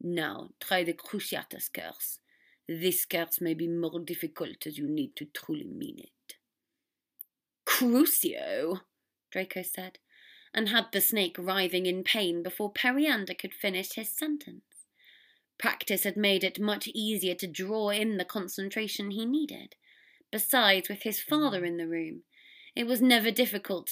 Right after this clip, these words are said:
to summon up enough negative energy. "Enough? Enough," said Periander.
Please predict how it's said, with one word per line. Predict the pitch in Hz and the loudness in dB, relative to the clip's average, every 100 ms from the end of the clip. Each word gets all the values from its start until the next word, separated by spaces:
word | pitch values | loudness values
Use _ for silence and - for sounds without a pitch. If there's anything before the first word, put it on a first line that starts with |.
| - | -4
to | 202 | -2
summon | - 233 208 196 | 0 0 0 0
up | 220 202 - | -2 -4 -4
enough | 220 226 202 - | -2 -2 -2 -4
negative | 208 214 208 196 - 185 - | -2 -2 -2 -4 -8 -10 -8
energy. | 220 208 - - - _ _ _ _ _ _ _ _ _ _ _ _ | -6 -6 -8 -14 -14 _ _ _ _ _ _ _ _ _ _ _ _
"Enough? | 208 190 170 - - 247 294 - - - _ _ _ _ _ _ - | 0 2 0 -6 -8 -10 -10 -14 -20 -20 _ _ _ _ _ _ 0
Enough," | 226 214 202 170 156 - - - _ _ - | 4 6 6 4 0 -10 -20 -20 _ _ -12
said | - 208 | -8 -6
Periander. | - 220 202 185 175 170 | -2 0 0 -4 -6 -10